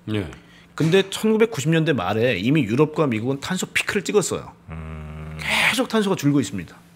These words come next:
Speaker 2: 근데 대한민국은 이천십팔 년도에 탄소 피크를 찍었어요.
Speaker 3: 음.
Speaker 2: 중국은 이천삼십 년도에 피크를 찍을 거랍니다.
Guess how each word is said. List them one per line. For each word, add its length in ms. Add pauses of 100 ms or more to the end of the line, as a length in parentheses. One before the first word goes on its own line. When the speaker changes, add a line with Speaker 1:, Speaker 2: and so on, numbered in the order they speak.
(500)
Speaker 2:
근데 140
대한민국은 540
이천십팔 760
년도에 380
탄소 240
피크를 260
찍었어요. 380 (220)
Speaker 3:
음. 760 (160)
Speaker 2:
중국은 460
이천삼십 640
년도에 240
피크를 300
찍을 260
거랍니다. 560